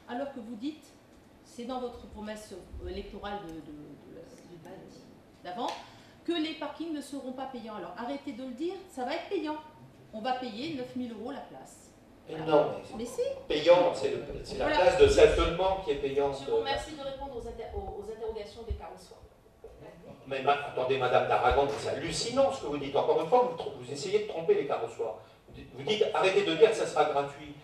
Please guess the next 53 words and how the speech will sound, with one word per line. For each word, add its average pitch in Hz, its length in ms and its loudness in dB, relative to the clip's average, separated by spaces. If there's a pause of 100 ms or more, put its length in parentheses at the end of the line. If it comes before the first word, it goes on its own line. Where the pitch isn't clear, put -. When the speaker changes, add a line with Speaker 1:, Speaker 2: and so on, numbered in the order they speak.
(260)
Speaker 2:
Les 107 80 -16
places 127 300 0
de 120 80 -6
stationnement 113 540 -6
seront - 240 -14
gratuites. 233 520 -6 (1800)
Qu'il 175 320 -6
y - 40 6
ait, 185 160 4
qu'il 190 260 -4
y - 20 6
ait 190 160 8
un 175 140 2
coût 190 320 -6
pour 139 160 8
la 135 80 8
construction 147 480 2
de 139 60 -4
ces 143 100 10
places, 143 240 6
c'est - 240 -12
tout - 40 -12
à - 60 -6
fait 202 120 -8
normal. 220 420 -2 (360)
Que 170 100 6
le - 160 10
coût - 120 4
soit - 160 10
réparti - 400 6
entre 156 240 10
la 143 100 10
métropole 143 500 12
et 131 60 4
la 127 120 6
ville, 143 280 -2
c'est - 120 -6
encore - 300 -4
plus - 140 -14
normal. 226 380 0 (240)
Speaker 1:
Est-ce 226 120 -14
que 302 120 -20
ça 302 60 -14
avait 285 140 -16
été 262 160 -20
budgété, 208 500 -16 (180)
euh, 214 60 -8 (400)
le 381 60 2
Speaker 2:
Oui. 226 160 8
Speaker 1:
fonds - 100 -2
de - 60 -10
concours ? 311 380 -12 (220)
Speaker 2:
Oui. - 140 0